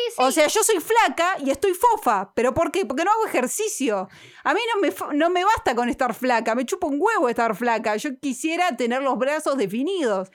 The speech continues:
Speaker 1: Bueno.
Speaker 2: Si no muevo el orto, no va a pasar nunca. Eh, <laughs> pero bueno, la verdad.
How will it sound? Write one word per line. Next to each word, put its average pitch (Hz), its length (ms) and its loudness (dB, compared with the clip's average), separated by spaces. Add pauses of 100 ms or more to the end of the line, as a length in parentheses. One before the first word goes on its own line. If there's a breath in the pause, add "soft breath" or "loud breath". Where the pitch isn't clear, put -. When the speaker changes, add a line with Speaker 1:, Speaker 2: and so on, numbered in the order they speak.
(120 soft breath)
Speaker 1:
Bueno. 196 320 -10
Speaker 2:
Si 262 140 2
no 302 80 6
muevo 453 360 4
el 427 60 2 (160)
orto, 440 160 -2 (100)
no 392 100 0
va 381 80 4
a 381 60 -2
pasar 339 300 0
nunca. 254 540 0 (420 loud breath)
Eh, 214 680 0
<laughs> - 20 -20
pero 269 420 2
bueno, 294 440 2
la 233 160 2
verdad. 339 480 2